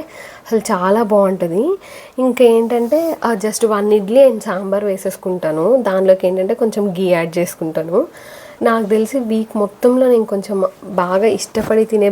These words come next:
బ్రేక్ఫాస్ట్ ఏంటంటే థర్స్‌డే. థర్స్‌డే వీళ్ళు పొంగల్ and ఇడ్లీ పెడతారు. ఈ టూ మాత్రం నేను తినేసి ఇంకా ఆఫీస్కి స్టార్ట్ అయిపోయాను. అసలు డే అంతా ఆఫీస్లో అసలు ఒక్క వీడియో కాదు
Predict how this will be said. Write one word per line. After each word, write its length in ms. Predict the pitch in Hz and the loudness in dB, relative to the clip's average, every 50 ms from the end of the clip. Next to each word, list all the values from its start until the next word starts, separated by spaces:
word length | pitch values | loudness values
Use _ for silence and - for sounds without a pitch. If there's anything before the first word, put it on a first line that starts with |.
| 190 | 0
బ్రేక్ఫాస్ట్ 500 | 190 190 190 190 - - 202 196 - - | 0 -2 -2 -2 -2 -2 -2 -2 -2 -6
ఏంటంటే 280 | 208 190 190 196 202 226 | -2 0 0 2 2 0
థర్స్‌డే. 720 | 233 - - 220 208 208 214 208 185 170 180 202 294 381 349 - | -2 -2 -2 2 2 2 2 0 0 0 0 0 0 -2 -4 -2
థర్స్‌డే 320 | 240 220 214 214 214 202 240 214 220 | 0 0 2 0 0 0 -2 0 0
వీళ్ళు 240 | 214 202 214 285 392 - - - - - - - - - - | -2 -2 -2 -4 -4 -6 -12 -20 -20 -20 -20 -20 -20 -4 0
పొంగల్ 320 | 214 214 208 208 208 226 240 | 2 2 4 4 4 4 2
and 100 | 233 214 202 | 2 2 0
ఇడ్లీ 200 | 190 165 175 196 208 208 | 0 0 0 0 0 0
పెడతారు. 540 | 208 190 180 - 180 165 165 185 262 349 392 - - - - - - - - | -2 -4 -4 -4 -6 -4 -2 -2 -2 -4 -4 -8 -14 -18 -18 -18 -16 -8 -4
ఈ 160 | 220 214 214 - | -4 -4 -2 0
టూ 180 | 226 233 233 240 | 2 4 4 4
మాత్రం 380 | 240 233 226 214 - 254 262 | 4 2 0 0 0 2 2
నేను 300 | 262 240 220 214 202 196 196 196 | 4 4 4 4 2 0 0 0
తినేసి 320 | 202 190 190 196 202 - | -2 -2 0 0 0 -2
ఇంకా 160 | 226 214 196 180 | -2 -2 0 -2
ఆఫీస్కి 400 | 170 175 - 180 180 - - 208 - | -2 -2 -4 -6 -4 -4 -6 -6 -6
స్టార్ట్ 260 | - 185 175 170 - | -6 -6 -4 -4 -4
అయిపోయాను. 240 | 180 175 - 196 220 214 | -4 -2 -2 -2 -2 -2
అసలు 200 | - - 208 220 233 202 180 175 | -4 0 2 2 2 2 0 0
డే 160 | 180 185 196 196 | 2 2 4 4
అంతా 220 | 196 202 190 214 190 180 | 2 2 2 2 2 2
ఆఫీస్లో 340 | 185 - - 185 - - 214 214 | 0 -4 -8 -10 -4 -4 -4 -4
అసలు 240 | - - 208 202 185 190 202 196 | -4 -6 -8 -8 -6 -8 -10 -10
ఒక్క 160 | - - 226 | -4 -4 -4
వీడియో 420 | 196 185 202 202 202 202 220 220 208 208 | -2 -2 -2 0 2 2 2 2 2 0
కాదు 180 | 196 196 185 | -2 0 2